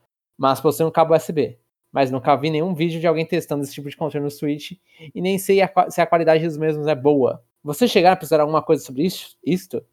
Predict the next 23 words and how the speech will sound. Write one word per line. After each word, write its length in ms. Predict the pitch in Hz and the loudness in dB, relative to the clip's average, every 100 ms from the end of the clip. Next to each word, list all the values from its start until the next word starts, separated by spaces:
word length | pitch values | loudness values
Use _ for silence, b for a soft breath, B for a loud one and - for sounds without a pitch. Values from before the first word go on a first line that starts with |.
| _ | _
Se 200 | - 208 | -6 0
no 120 | 208 | 2
futuro 320 | - 190 240 | 2 2 4
eu 60 | 269 | 2
encontrar 360 | 240 208 185 190 | 2 0 2 2
mais 160 | 175 | 2
material 320 | 156 147 143 151 | 0 2 2 2
sobre 180 | 190 | 2
o 20 | 208 | -2
assunto, 260 | - 196 | -2 -6
compartilho 460 | - 202 214 170 180 | -4 0 0 0 -6
com 100 | 196 | -2
vocês. 540 | 208 - 147 - - _ | -2 0 -2 -4 -20 _
Aqui 260 | 123 139 202 | -2 0 0
está 200 | 196 139 | 0 0
um 80 | 160 | 0
dos 120 | 196 | 0
vídeos 220 | 170 190 | -2 -2
que 100 | - | 2
assisti 280 | 196 - 208 | 0 2 -2
sobre 200 | 208 208 | 0 4
o 60 | |
assunto. 560 | 208 - 123 123 - - | 4 2 -12 -12 -18 -20